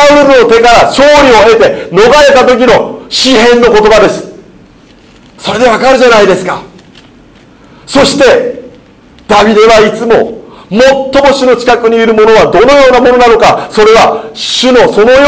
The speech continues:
うに生きる者、同じように生きる者に対してこのように語っています。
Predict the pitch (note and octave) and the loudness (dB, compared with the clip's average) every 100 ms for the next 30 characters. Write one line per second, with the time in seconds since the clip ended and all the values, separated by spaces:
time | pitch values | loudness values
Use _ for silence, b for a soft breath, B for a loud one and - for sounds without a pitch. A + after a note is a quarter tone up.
0 | D4 C4 A#3+ - C4 C4 A3+ G3+ F3 G#3 | 2 0 -2 -2 -2 2 2 2 0 0
1 | A#3+ A#3+ B3+ B3+ - A#3+ A3+ A3+ A3 G#3 | -2 0 0 0 0 0 0 2 2 0
2 | F#3+ - F3+ A#3 C4 F#3+ F#3+ G3+ G3 F#3 | 0 -2 0 2 2 0 0 0 0 0
3 | F3+ - | -2 -4